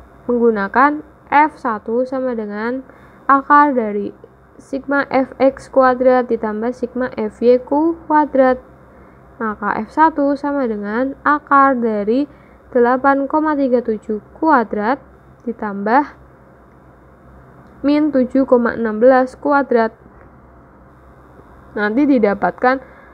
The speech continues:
akar dari seratus dua puluh satu koma tiga puluh tiga, nanti didapatkan sebelas newton.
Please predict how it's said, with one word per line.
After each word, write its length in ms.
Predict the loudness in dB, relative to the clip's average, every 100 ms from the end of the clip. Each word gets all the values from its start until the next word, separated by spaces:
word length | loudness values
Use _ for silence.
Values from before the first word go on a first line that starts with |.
| -20 -4
akar 400 | -2 2 4 4
dari 240 | 0 0 0
seratus 380 | -2 -4 -6 -2
dua 240 | -2 -2
puluh 160 | -4 -4
satu 320 | -6 -4 -4
koma 240 | -4 -4
tiga 240 | -4 -4 -4
puluh 240 | -4 -6
tiga, 400 | -8 -4 0 2
nanti 240 | 2 0
didapatkan 640 | 0 0 -2 -2 -2 -2 -2
sebelas 480 | -4 -6 -4 -4 -2
newton. 480 | -4 0 -2 -2